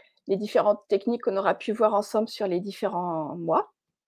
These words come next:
Elles seront bien sûr, heu, réexpliquées ou feront des rappels sur, heu, sur, heu, sur chaque mois. Donc avec un rappel sur la couture sur papier simple, hem,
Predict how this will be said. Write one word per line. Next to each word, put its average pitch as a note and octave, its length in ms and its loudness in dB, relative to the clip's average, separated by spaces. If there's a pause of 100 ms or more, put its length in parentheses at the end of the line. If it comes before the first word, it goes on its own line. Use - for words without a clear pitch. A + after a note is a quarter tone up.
(680)
Elles G#3 100 -4
seront G#3 220 2
bien F#3+ 160 4
sûr, G#3 260 -2
heu, F3 160 0
réexpliquées G3+ 680 0
ou F#3+ 180 4
feront - 280 -8
des F#3 120 -2
rappels F#3 380 -2
sur, - 260 -10
heu, - 140 -6
sur, - 380 -12
heu, - 180 -4
sur - 220 -14
chaque - 320 -12
mois. F3 360 -2 (1000)
Donc A3 200 6
avec A3+ 280 8
un G#3 140 8
rappel A#3+ 300 6
sur B3 140 0
la G#3 120 6
couture A3 360 0
sur - 180 -6
papier F#3+ 260 2
simple, F#3+ 460 -2 (920)
hem, F#3+ 580 2